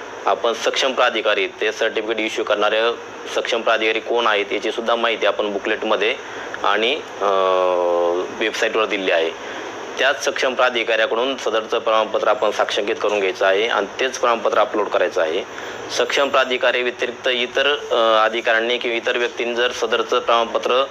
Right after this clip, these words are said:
साक्षांकित केलं असेल तर ते जरी सिस्टीममध्ये पात्र झालं तरीसुद्धा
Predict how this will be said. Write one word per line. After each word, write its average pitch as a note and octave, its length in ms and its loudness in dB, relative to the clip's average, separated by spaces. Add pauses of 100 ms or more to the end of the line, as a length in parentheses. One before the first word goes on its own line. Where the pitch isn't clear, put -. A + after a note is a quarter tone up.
(440)
साक्षांकित B2+ 440 0
केलं A#2+ 160 2
असेल G2 340 -2 (320)
तर A2 40 -2
ते C3 360 -2 (480)
जरी B2 220 0
सिस्टीममध्ये C#3 580 0
पात्र A#2+ 340 0
झालं G#2 340 2 (640)
तरीसुद्धा B2+ 580 2